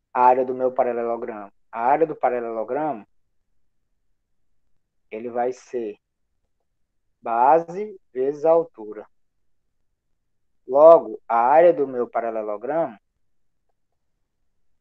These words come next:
essa setinha aqui, ó, vai ser igual a, quem é minha base? Cinco C. Eu coloco cinco C. Deixa eu pegar meu outro azul aqui que tá melhor.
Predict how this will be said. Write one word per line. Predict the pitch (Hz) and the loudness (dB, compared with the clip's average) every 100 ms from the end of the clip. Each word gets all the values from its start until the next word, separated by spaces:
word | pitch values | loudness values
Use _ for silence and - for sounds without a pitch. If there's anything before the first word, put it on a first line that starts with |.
| _ _ | _ _
essa | - - | -20 -20
setinha | - - - - | -20 -18 -18 -20
aqui, | 113 _ 127 | -20 _ -18
ó, | 127 _ _ _ _ _ _ _ _ _ _ _ _ - | -18 _ _ _ _ _ _ _ _ _ _ _ _ -10
vai | 123 | -10
ser | - 135 | -8 -8
igual | 135 127 123 120 110 | -6 -2 0 0 0
a, | 101 - - | -4 -6 -14
quem | 143 | -8
é | 143 | -2
minha | 147 | 2
base? | 143 147 120 107 - | 8 8 8 4 -10
Cinco | - - - 156 165 185 | -20 -20 -12 -10 -8 -10
C. | 170 _ 113 107 104 _ _ _ _ _ _ _ _ _ _ _ | -14 _ -18 -18 -20 _ _ _ _ _ _ _ _ _ _ _
Eu | _ | _
coloco | 135 127 117 - | -2 -2 -2 -10
cinco | - 123 - | -20 -20 -20
C. | 143 - 165 170 196 - _ _ _ _ _ _ _ _ _ _ _ _ _ _ _ _ | -20 -2 0 2 -2 -8 _ _ _ _ _ _ _ _ _ _ _ _ _ _ _ _
Deixa | _ | _
eu | _ | _
pegar | - 127 | -20 -20
meu | 120 113 | -14 -14
outro | 110 104 | -12 -14
azul | 107 113 | -14 -16
aqui | 110 131 | -16 -18
que | |
tá | - | -16
melhor. | 113 110 131 | -16 -6 -4